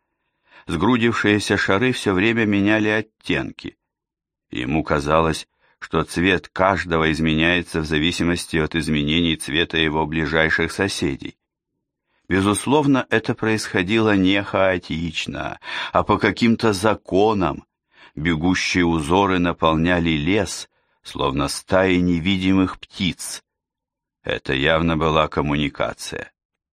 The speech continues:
В том же смысле, в каком клетки человеческого мозга взаимодействуют друг с другом,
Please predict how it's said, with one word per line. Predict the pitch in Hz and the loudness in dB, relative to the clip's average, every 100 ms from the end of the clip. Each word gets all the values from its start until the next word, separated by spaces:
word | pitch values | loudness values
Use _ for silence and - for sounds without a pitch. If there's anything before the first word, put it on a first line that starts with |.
| _ _ _ | _ _ _
В | - | -14
том | - 107 143 | -2 0 2
же | 135 135 | 0 -2
смысле, | - 101 156 - 131 | 0 0 0 -2 -2
в | 117 | -2
каком | 95 87 92 87 - - - | -2 0 0 0 -4 -20 -12
клетки | - 90 92 - 87 | -2 2 2 0 -2
человеческого | - 82 82 87 85 76 - 80 73 | 0 2 2 2 0 -4 -4 -2 -2
мозга | 71 101 101 92 | -2 -2 -2 -4
взаимодействуют | 80 80 78 76 82 90 - - 82 76 | -2 -2 0 -2 0 -2 -2 -4 -4 -4
друг | 78 80 - | -4 -4 -6
с | |
другом, | 62 60 85 120 95 85 | -12 -8 -4 0 0 -2